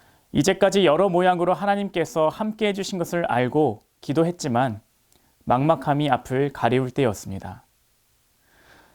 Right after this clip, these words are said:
인간의 노력이라도 하자라는 생각을 해 지출 구조를 바꾸고자 했습니다. 그런데 나가야 되는 돈들은 쉽사리 지-, 줄어들지를 않았습니다. 그러자 가장 먼저 줄이고자 하는 유혹이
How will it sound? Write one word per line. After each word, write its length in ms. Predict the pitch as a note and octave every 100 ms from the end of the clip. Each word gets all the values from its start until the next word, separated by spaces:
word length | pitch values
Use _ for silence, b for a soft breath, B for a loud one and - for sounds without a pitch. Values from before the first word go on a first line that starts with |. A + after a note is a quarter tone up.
| b
인간의 380 | D3+ E3+ G#3 G#3+
노력이라도 520 | F3+ G3 G3+ F#3+ G3
하자라는 800 | E3+ F#3+ D3+ C#3 A2+ G#2+ C3+ D#3+
생각을 360 | - D#3+ C#3+ C#3+
해 160 | A2 A2+ _ _
지출 440 | - D3 C#3+ F#3 E3
구조를 280 | D3+ C#3+ C#3+
바꾸고자 500 | C3 - C#3+ C3 C#3+
했습니다. 560 | C#3+ - G2+ F#2+ G2 - _ _ _ _ _ _ _ -
그런데 340 | C#3 C3 D3
나가야 440 | C3 C3 D3+ D3+
되는 260 | C#3+ C#3 D3+
돈들은 580 | B2+ C3 B2 D3+ D3 A2 _ _ _ _
쉽사리 580 | - F#3+ - F3+ E3 E3
지-, 220 | - -
줄어들지를 580 | - C#3+ C#3+ C#3+ C#3+ C#3
않았습니다. 720 | A2+ B2 - G2 F#2+ F2+ A2 _ _ _ _ _ _ _ _ b b b b b b
그러자 280 | D#3 F3 G3
가장 320 | F3+ E3+ G#3
먼저 240 | G#3 G3 G#3
줄이고자 440 | G3 F3 F#3 F#3
하는 180 | F3 F3
유혹이 600 | C#3 C#3+ C#3+ D#3 B2